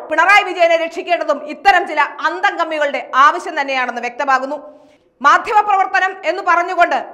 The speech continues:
മാധ്യമപ്രവർത്തനത്തിന്റെ നൈതികതയെക്കുറിച്ച് സംസാരിച്ചുകൊണ്ട് ഇടതുപക്ഷം ചെയ്യുന്നത്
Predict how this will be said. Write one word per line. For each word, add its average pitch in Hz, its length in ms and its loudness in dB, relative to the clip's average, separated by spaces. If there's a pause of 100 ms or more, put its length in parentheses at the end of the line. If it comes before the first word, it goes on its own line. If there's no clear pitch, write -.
മാധ്യമപ്രവർത്തനത്തിന്റെ 349 1080 -2
നൈതികതയെക്കുറിച്ച് 381 880 -4
സംസാരിച്ചുകൊണ്ട് 330 680 -4 (400)
ഇടതുപക്ഷം 403 580 -4
ചെയ്യുന്നത് 359 320 -2